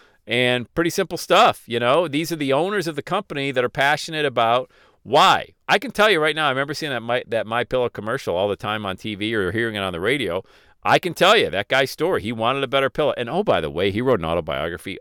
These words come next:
Oh my gosh, was that thing powerful? About, he was majorly addicted to drugs, was sleeping in the gutter,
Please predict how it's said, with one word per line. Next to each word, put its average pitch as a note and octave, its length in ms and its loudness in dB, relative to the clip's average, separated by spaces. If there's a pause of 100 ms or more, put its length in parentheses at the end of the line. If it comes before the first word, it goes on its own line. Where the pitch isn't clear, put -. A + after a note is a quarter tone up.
Oh A2+ 160 -4
my D2 280 -10
gosh, E2+ 540 -8
was E2 160 -8
that F2+ 200 0
thing G#2 220 -4
powerful? F2 520 -2
About, E2+ 280 -6 (300)
he E3 240 -2
was F#2 300 -2
majorly A#2 920 4
addicted F#2+ 400 -4
to E2 80 -14
drugs, B2 600 2
was F2+ 160 -8
sleeping C3+ 400 -6
in F#2 80 -6
the D#2+ 100 -8
gutter, C3 640 2